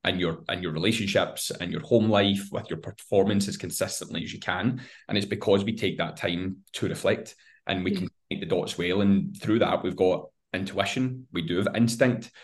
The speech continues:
Speaker 1: we've got a good relationship with ourselves, we understand why things are cropping up in our minds and how much truth is in them and how much truth is not in them.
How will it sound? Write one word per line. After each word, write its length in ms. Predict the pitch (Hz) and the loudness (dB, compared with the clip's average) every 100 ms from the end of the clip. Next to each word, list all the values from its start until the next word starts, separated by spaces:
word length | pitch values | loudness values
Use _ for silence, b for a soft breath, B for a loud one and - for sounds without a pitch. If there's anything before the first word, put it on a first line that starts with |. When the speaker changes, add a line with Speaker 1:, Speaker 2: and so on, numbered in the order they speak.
| B B | B B
Speaker 1:
we've 160 | 92 95 | 0 2
got 100 | 87 | 2
a 40 | |
good 160 | 90 - | 0 -6
relationship 520 | 82 98 123 120 - | -2 0 0 4 4
with 140 | 117 123 | 4 2
ourselves, 480 | 123 120 120 117 - | 4 4 4 0 -2
we 120 | 90 | 0
understand 760 | 87 - - 92 98 117 123 - | 0 -2 0 2 6 6 4 -2
why 400 | 87 90 90 95 | -8 2 4 4
things 320 | 101 110 113 | 4 2 2
are 120 | 120 | 0
cropping 360 | - 127 117 117 | 4 6 6 4
up 100 | 117 | 4
in 80 | 117 | 6
our 60 | |
minds 340 | 117 113 120 117 | 8 8 8 4
and 80 | - | 0
how 100 | 98 | -4
much 240 | 82 - | -4 -6
truth 300 | - 120 120 | 2 2 4
is 100 | 95 | 0
in 140 | 92 | 4
them 80 | 113 | 6
and 100 | 113 | 6
how 80 | 95 | 4
much 240 | 87 - | 0 -2
truth 280 | - 95 95 - | -4 -2 -2 -2
is 160 | 95 | -2
not 240 | 95 92 - | 2 4 6
in 120 | 139 | 6
them. 200 | 156 | 6